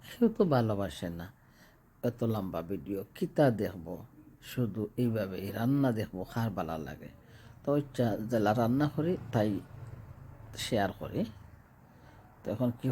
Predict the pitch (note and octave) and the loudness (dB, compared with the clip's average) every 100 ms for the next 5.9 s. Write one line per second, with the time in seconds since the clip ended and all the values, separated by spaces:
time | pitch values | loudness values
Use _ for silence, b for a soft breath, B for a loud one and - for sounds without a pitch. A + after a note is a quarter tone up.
0 | A#2 B2 - A#2 - A2+ A#2 A2+ A2+ G#2 | -2 -4 -2 -6 -4 -2 0 0 -2 -4
1 | G2+ - - A2+ A2+ A2 A2+ A2+ A2+ G#2 | -6 -8 -4 -2 -2 -2 -2 -2 -2 -4
2 | G2 F#2 - - - - A2+ G#2+ G2+ F2+ | -4 -6 -8 -12 -12 -8 -6 -4 -4 -6
3 | - C3 B2+ C#3+ D3+ D3+ C#3+ C#3+ A#2+ - | -8 -8 -2 2 4 4 2 0 0 -6
4 | - B2 A#2+ A2 - F#2+ F#2 F2+ C#3+ A#3 | -8 -2 0 0 -4 -6 -6 -6 -6 -6
5 | - b b b b b - G2+ F2 | -14 b b b b b -14 -10 -10